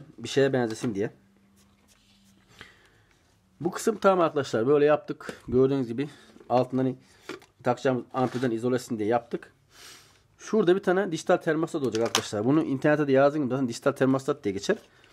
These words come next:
Bağlantılar da bunların çok basittir. Çünkü bu olmadan olmaz bu işte. Neden olmuyor? Buradaki dereceyi otuz yedi beşte tutmanız gerekiyor malum.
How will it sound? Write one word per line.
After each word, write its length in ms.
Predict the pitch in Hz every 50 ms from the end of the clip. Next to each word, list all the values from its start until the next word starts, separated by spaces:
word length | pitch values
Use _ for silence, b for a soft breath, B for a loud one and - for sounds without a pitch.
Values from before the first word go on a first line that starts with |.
| b b b b b b b b b -
Bağlantılar 640 | 95 95 117 127 139 151 156 147 - 156 156 143
da 100 | 131 120
bunların 320 | 123 127 131 139 156 151 - _ - B B B B B B B B B B - - - -
çok 280 | - 175 170 - -
basittir. 360 | 120 104 - - - - 165 - -
Çünkü 200 | 156 147 151 156
bu 200 | 170 185 190 - - -
olmadan 380 | 147 156 156 143 127 135 180
olmaz 360 | 180 175 170 170 160 139 127 127
bu 60 | 123
işte. 340 | 117 - - 147 170 220 262 - - _ _ _ _ _ B B B B B B B _ _ _ -
Neden 220 | 123 135 151 175
olmuyor? 340 | 175 156 135 120 127 160 202 240 - _ b b b b b b b b b b b _ - 123
Buradaki 720 | 113 110 127 143 151 165 160 - - 180 170 175 175 - -
dereceyi 520 | 131 123 117 139 147 165 165 156 160 170 160
otuz 200 | 156 - - 175
yedi 160 | 170 165 156
beşte 240 | 143 135 - 180 170
tutmanız 420 | - - 175 160 160 170 156 139
gerekiyor 320 | 131 113 107 - - 107
malum. 280 | 117 139 139 127 127